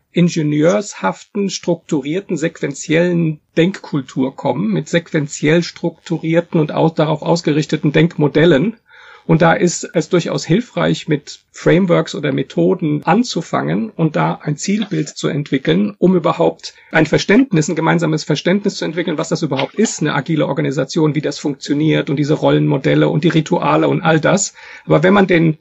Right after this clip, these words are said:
Punkt erreicht hat, dass man das durchdrungen hat, dass man das Thema verstanden hat, zumindest in der ersten Ausbaustufe, die ausreicht, dann muss dieser Punkt kommen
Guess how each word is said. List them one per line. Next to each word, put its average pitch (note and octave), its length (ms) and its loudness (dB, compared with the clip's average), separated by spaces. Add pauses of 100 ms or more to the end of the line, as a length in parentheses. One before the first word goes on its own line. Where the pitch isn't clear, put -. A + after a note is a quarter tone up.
Punkt B3+ 400 0
erreicht F3 420 0
hat, D3+ 140 -2
dass D#3+ 120 -8
man D#3+ 200 -2
das - 280 -4 (320)
durchdrungen F3+ 680 2
hat, - 240 -2
dass D3+ 120 -8
man D#3 100 -6
das C#3+ 160 -6
Thema F3+ 280 2
verstanden E3+ 600 -4
hat, - 140 -8
zumindest F3 540 -6
in D#3 120 0
der C#3+ 140 -2
ersten D3 540 -4 (380)
Ausbaustufe, D#3 960 -2
die C3 140 -8
ausreicht, D3 720 -4 (320)
dann G3+ 180 2
muss G#3 240 -2
dieser F3+ 240 -2
Punkt F#3+ 420 -2
kommen E3 420 2